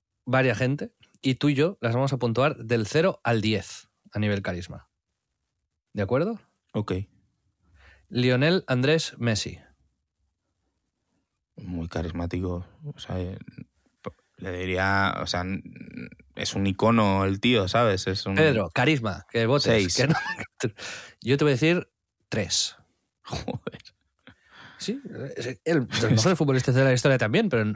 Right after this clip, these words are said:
Speaker 1: considero que es un tío cero
Speaker 2: Pero ahora
Speaker 1: carisma.
Speaker 2: lo dices con la boca pequeña, ¿eh? Que es uno de los
Speaker 1: No, no,
Speaker 2: mejores.
Speaker 1: un tres o un dos,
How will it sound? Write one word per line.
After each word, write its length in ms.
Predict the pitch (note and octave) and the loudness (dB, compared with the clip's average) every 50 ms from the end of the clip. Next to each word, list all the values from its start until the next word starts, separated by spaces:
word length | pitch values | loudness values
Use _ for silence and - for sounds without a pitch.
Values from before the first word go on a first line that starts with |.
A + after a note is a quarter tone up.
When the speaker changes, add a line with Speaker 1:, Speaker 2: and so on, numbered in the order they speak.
| - - | -4 -8
Speaker 1:
considero 320 | _ - G#2+ G#2 G#2+ A#2 | _ -6 -4 0 0 0
que 80 | C#3 C#3+ | 2 2
es 100 | A#2+ - | 0 2
un 120 | C3+ C3 | 0 0
tío 200 | - C3 D#3+ G3 - | 2 2 2 2 0
cero 300 | - - - C#3+ C3 G#2+ | -4 -2 0 2 4 4
Speaker 2:
Pero 80 | G#2+ G#2 | 4 2
ahora 100 | G#2+ A2+ A#2 | 4 4 4
Speaker 1:
carisma. 140 | A#2+ B2 | 4 4
Speaker 2:
lo 20 | B2 B2 | 4 4
dices 200 | A#2 - A#2+ - | 4 2 0 0
con 120 | - A2 | 2 2
la 80 | G#2+ G#2+ | 2 2
boca 180 | G#2+ G#2 A2 | 2 2 2
pequeña, 460 | G#2+ G#2+ A2 A2 A2 G#2+ G#2+ A2 A2+ | 0 -2 -2 -2 -4 -4 -4 -4 -6
¿eh? 120 | B2+ D#3 _ _ | -8 -8 _ _
Que 140 | - - B2+ | -16 -14 -14
es 100 | - - | -6 -2
uno 160 | A#2 A2+ A#2 | -2 0 0
de 60 | A#2 | 0
los 120 | A#2+ A#2 A2+ | 0 0 2
Speaker 1:
No, 80 | - | 4
no, 40 | C3 | 4
Speaker 2:
mejores. 200 | B2+ G#2+ - D3 C3+ | 4 4 4 4 4
Speaker 1:
un 120 | C3+ B2+ - | 4 2 4
tres 260 | - B2 D3 - - | 4 2 2 4 2
o 80 | A2+ | 2
un 120 | A2 A#2+ A#2+ | 4 4 4
dos, 440 | G#2+ A2 D3+ F3+ C3 - - - | 4 6 4 4 2 -2 -8 -10